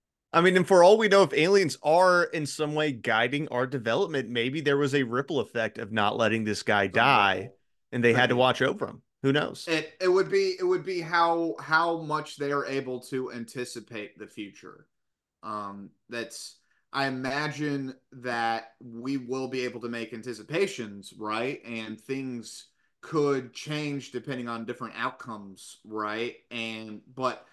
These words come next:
Speaker 2: I would imagine that there would, at the end of the day, be enough variation because we're just dealing with so much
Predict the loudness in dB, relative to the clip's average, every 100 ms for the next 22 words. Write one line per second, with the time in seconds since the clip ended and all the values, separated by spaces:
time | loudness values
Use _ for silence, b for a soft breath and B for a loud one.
0 | b b 0 0 2 0 0 -2 -2 -2
1 | -4 -6 -18 -10 0 2 2 0 -4 -4
2 | -4 -6 -8 -6 -4 -4 -4 -6 -6 -8
3 | -6 -2 -4 -4 -8 -4 -2 -2 -2 -4
4 | -4 -8 -12 -12 -12 -10 -10 -10 -12 -12
5 | -6 -4 -4 -6 -10 -12 -6 -6 -6 -6
6 | -6 -6 -8 -16 -20